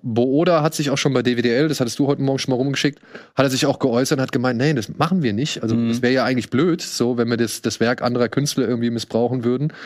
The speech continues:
Speaker 1: Damit würden wir uns vor allem selbst schaden. Und ja, sind wir ehrlich, fünfzig Millionen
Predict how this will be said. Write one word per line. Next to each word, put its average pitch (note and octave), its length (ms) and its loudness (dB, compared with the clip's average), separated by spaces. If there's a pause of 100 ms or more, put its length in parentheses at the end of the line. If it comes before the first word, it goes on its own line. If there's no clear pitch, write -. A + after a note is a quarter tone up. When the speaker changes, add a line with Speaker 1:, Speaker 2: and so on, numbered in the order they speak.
(120)
Speaker 1:
Damit B2 240 0
würden C#3+ 180 2
wir D3 80 2
uns C#3 140 -2
vor A#2+ 140 2
allem A#2+ 160 0
selbst E3 280 0
schaden. A2+ 360 0
Und A#2+ 260 -2 (340)
ja, D3 260 2 (280)
sind B2 100 0
wir B2 80 2
ehrlich, D3+ 340 0
fünfzig - 400 -2
Millionen A2+ 440 -2